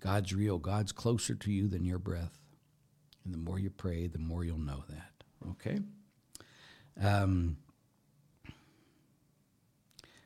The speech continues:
let's go on. Do, to do, to do. Bruce, hi, Bruce. Then he said to the crowd, "Take care to guard against all greed.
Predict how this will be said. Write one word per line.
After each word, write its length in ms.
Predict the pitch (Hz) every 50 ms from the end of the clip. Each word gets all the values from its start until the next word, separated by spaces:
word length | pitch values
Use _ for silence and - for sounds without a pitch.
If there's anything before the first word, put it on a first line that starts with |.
| _ _ - -
let's 280 | 101 104 101 - -
go 320 | - 120 117 113 113 113 117
on. 1000 | 117 120 117 117 117 117 117 113 113 113 110 110 110 110 110 107 104 104 101 98
Do, 240 | 92 110 110 110 101
to 140 | - - 98
do, 180 | 107 107 107
to 140 | - - 95
do. 420 | 95 117 120 117 110 104 98 82 - - - - _ _ _ _ _ _ _ - - - - _ _ _ _ _ _ _ _ _ _ _ - -
Bruce, 280 | 127 135 156 151 127 -
hi, 160 | 151 190 180
Bruce. 600 | 123 117 147 156 165 147 139 - - - - - - - _ _ _ _ _ _ - - _ _ -
Then 220 | - 139 160 156 151
he 160 | 143 143 127
said 280 | - - 143 131 120 104
to 80 | 123
the 100 | 117 120
crowd, 500 | - - 120 120 117 113 110 107 101 85
"Take 220 | - 120 120 101 -
care 240 | - 123 120 120
to 100 | 113 113
guard 320 | 98 90 110 110 113 113 107
against 380 | 104 98 107 101 98 - -
all 160 | 101 104 104 101
greed. 640 | 90 87 95 95 98 95 92 92 90 90 85 -